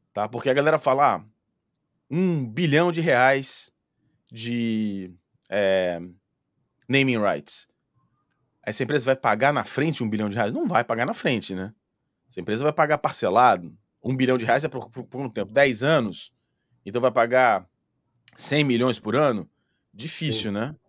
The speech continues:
Speaker 1: Não vai pagar. Vai ser um bilhão, vai ser vinte anos, vai pagar cinquenta milhões, não vai pagar o custo do financiamento do estádio. O custo do financiamento do estádio deve custar mais do que isso.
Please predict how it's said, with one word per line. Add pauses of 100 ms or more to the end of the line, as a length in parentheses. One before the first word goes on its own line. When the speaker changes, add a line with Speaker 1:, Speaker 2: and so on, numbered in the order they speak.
(580)
Speaker 1:
Não
vai
pagar.
Vai
ser
um
bilhão,
vai
ser
vinte
anos,
vai
pagar
cinquenta
milhões, (280)
não
vai
pagar
o
custo
do
financiamento
do
estádio. (1080)
O
custo
do
financiamento
do
estádio
deve
custar
mais
do
que
isso.